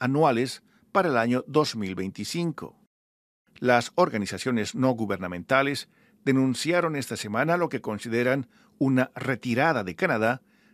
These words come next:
en materia de ayuda internacional y su política feminista en el extranjero. Manifestaron su preocupación por la reducción de los fondos federales destinados a la ayuda internacional, que en el presupuesto de dos mil veintitrés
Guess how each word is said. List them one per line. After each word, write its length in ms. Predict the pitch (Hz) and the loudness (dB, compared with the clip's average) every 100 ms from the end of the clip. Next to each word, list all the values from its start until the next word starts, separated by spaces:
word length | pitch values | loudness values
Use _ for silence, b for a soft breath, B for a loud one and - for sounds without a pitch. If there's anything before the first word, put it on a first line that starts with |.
| b | b
en 160 | 170 165 | -4 -2
materia 440 | 107 - 110 113 | -4 -4 -2 -2
de 180 | 104 101 - | -2 -6 -6
ayuda 420 | 101 104 120 107 | -8 -4 -2 -2
internacional 720 | 98 104 95 - 110 123 139 _ b b b | -4 -4 -6 -6 0 0 0 _ b b b
y 140 | 123 | -6
su 180 | 113 185 | -2 -4
política 580 | 160 123 117 117 123 117 | 0 -2 0 -2 -2 -2
feminista 680 | - 175 131 95 - - 101 - | -4 -4 -2 -4 -6 -6 -8 -6
en 120 | 101 | -6
el 80 | 92 | -6
extranjero. 760 | - 113 107 - 175 143 80 _ _ _ _ _ _ | -6 -8 -8 -4 -2 -2 -6 _ _ _ _ _ _
Manifestaron 680 | - 120 107 110 143 139 147 | 2 2 4 0 2 2 2
su 240 | 135 147 135 | -2 -2 -2
preocupación 760 | 135 120 127 120 - 151 190 | -2 -4 -2 -2 0 -2 -2
por 140 | 170 139 | -2 0
la 100 | 123 | 0
reducción 540 | 117 101 - 143 175 | 0 -6 -4 -2 0
de 80 | 165 | 2
los 160 | 120 | 0
fondos 360 | - 135 131 117 | 0 0 0 -2
federales 680 | 113 107 135 156 101 - - b b b | -4 0 2 2 0 -8 -16 b b b
destinados 640 | 117 107 120 117 113 110 | -4 -2 0 0 2 -2
a 60 | 139 | 0
la 80 | 107 | 0
ayuda 180 | 101 101 | 0 -2
internacional, 760 | 98 95 90 113 123 151 147 _ _ _ - | -4 -6 -6 2 4 4 0 _ _ _ -2
que 260 | 131 127 - | 0 0 0
en 160 | 165 147 | 2 2
el 140 | 127 | 2
presupuesto 600 | 160 - 143 143 135 139 | -2 -4 -2 0 0 -2
de 100 | 113 | -6
dos 180 | 107 107 | -6 -6
mil 120 | 127 | -4
veintitrés 560 | 107 101 95 123 139 | -4 -6 -2 -2 -2